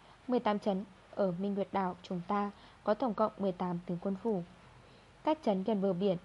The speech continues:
đều có không ít quân doanh của các quân sĩ đóng quân ở đây." Những quân sĩ này hẳn là quân sĩ của tướng quân phủ Bắc Nhan Trấn chúng ta đang đóng quân ở bờ biển. Đằng Thanh Sơn nghe xong gật đầu, cười cười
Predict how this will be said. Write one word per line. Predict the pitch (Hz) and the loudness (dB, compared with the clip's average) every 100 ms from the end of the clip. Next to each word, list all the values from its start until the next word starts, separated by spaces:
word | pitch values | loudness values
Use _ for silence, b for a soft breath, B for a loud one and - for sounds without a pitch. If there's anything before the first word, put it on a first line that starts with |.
| - | -4
đều | 196 180 | 0 0
có | 180 175 - | 0 -6 -4
không | 208 | -6
ít | 247 - | -6 -4
quân | 220 | -4
doanh | 202 220 214 - | -2 -2 -2 -4
của | 180 | -4
các | 233 247 | -4 -4
quân | 220 208 | -4 -4
sĩ | - 262 294 B B - | -4 -4 -4 B B -6
đóng | 196 175 | -4 -2
quân | 196 - | -4 0
ở | 185 | 0
đây." | 180 214 - - - - - - - - - - - - - - - - - - - - B B B B - | 4 2 0 -18 -20 -20 -20 -20 -20 -20 -20 -20 -20 -20 -20 -20 -20 -20 -20 -20 -20 -20 B B B B -6
Những | 226 | -4
quân | - 220 | 0 -2
sĩ | - | -2
này | 247 247 202 202 B B | -2 2 0 -2 B B
hẳn | 277 226 190 | 0 2 2
là | 180 | 2
quân | 214 208 | 0 0
sĩ | - 262 254 | -2 -4 0
của | 196 | -2
tướng | 175 185 175 175 - | 0 0 -2 -4 -4
quân | 220 196 - | -2 -2 -6
phủ | 226 190 - - B B B B - | -6 -6 -8 -20 B B B B -4
Bắc | 233 254 | -2 -2
Nhan | 226 208 | -2 -2
Trấn | - 185 175 | -2 -2 -2
chúng | 190 175 | -4 -2
ta | 208 208 - | -2 -2 -4
đang | 202 190 | -6 -4
đóng | 180 175 - | -4 -6 -4
quân | 214 190 | -4 -2
ở | - 175 | -4 -2
bờ | 180 | -2
biển. | 175 196 175 - - - B B B B B - | 0 0 0 -4 -20 -20 B B B B B -2
Đằng | 247 | 0
Thanh | 269 | 0
Sơn | 262 269 254 | 0 0 2
nghe | 254 | 0
xong | 254 247 | 0 -2
gật | 220 202 | 0 2
đầu, | 196 185 180 B B - | 2 2 0 B B 0
cười | 220 | 2
cười | 208 226 196 | 4 4 2